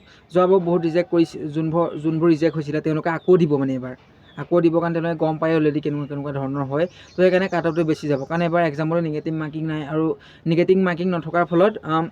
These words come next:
বহুতে মানে চান্স পাব ফিজিকেলৰ বাবে। তো, যোনসকল ফিজিকেলত ভাল তেওঁলোকেতো এক্সিলেণ্ট মাৰ্ক উঠাই ল'ব। তো, সেইকাৰণে তোমালোকক মই কৈ আছোঁ, উম, মানে মেইন তোমালোকৰ, আ, ফিজিকেলৰ ওপৰত গুৰুত্ব দিয়া, ঠিক আছে?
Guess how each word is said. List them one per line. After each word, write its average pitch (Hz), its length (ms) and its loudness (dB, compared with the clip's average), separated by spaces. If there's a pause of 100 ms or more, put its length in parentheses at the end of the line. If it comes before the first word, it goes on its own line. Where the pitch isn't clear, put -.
(440)
বহুতে 202 240 8
মানে 214 160 4
চান্স 185 240 2
পাব 165 200 2
ফিজিকেলৰ 139 460 -6
বাবে। 127 160 -8 (140)
তো, 170 120 0
যোনসকল 160 440 -2
ফিজিকেলত 165 420 -2
ভাল 165 180 0
তেওঁলোকেতো 160 360 -2
এক্সিলেণ্ট 165 360 0
মাৰ্ক 170 160 -4
উঠাই 165 220 0
ল'ব। 165 160 4
তো, 147 180 -4
সেইকাৰণে 170 220 -2
তোমালোকক 170 300 -2
মই 175 200 -2
কৈ 165 160 4
আছোঁ, 185 240 4 (340)
উম, 160 340 -4 (880)
মানে - 180 -2
মেইন 180 220 4
তোমালোকৰ, 175 500 2
আ, - 580 -16
ফিজিকেলৰ 170 380 4
ওপৰত 165 180 4
গুৰুত্ব 151 260 0
দিয়া, 135 220 -2
ঠিক 175 100 2
আছে? 180 180 2